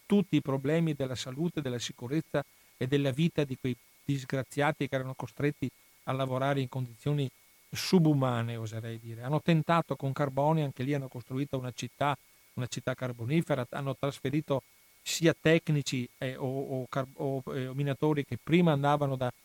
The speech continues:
dalla Sardegna a, a, all'Istria, poi dall'Istria sono tornati in, in,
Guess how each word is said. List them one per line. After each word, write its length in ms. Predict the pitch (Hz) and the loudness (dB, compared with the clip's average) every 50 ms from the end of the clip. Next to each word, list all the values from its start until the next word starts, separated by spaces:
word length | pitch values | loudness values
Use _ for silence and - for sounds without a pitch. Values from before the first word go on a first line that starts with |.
| _ _ _ | _ _ _
dalla 220 | - 131 135 139 | 0 0 2 2
Sardegna 640 | 127 - 135 127 123 139 151 156 151 143 135 127 - | 0 0 -4 -2 0 2 2 2 2 0 -2 -4 -4
a, 280 | 135 131 120 120 123 - | -6 -8 -8 -8 -8 -8
a, 200 | 139 127 127 139 | -6 -6 -6 -4
all'Istria, 520 | 143 139 139 147 160 147 - - 175 170 | -2 0 0 2 0 0 0 0 0 0
poi 180 | - - 147 139 | 2 0 -2 0
dall'Istria 500 | 135 127 123 131 147 135 - - 135 120 | 0 -2 -2 -2 -4 -4 -4 -6 -6 -6
sono 200 | - - 120 117 | -6 -8 -10 -6
tornati 500 | - 127 120 127 131 135 131 - - 117 - _ _ _ _ _ _ _ _ _ _ | -6 -6 -6 -4 -4 -4 -4 -4 -6 -8 -8 _ _ _ _ _ _ _ _ _ _
in, 400 | - 127 131 131 127 123 123 - - | -2 -2 0 0 -2 -2 -2 -4 -4
in, 480 | 151 143 135 135 135 131 131 123 127 | -4 -4 -2 -2 -4 -4 -4 -6 -8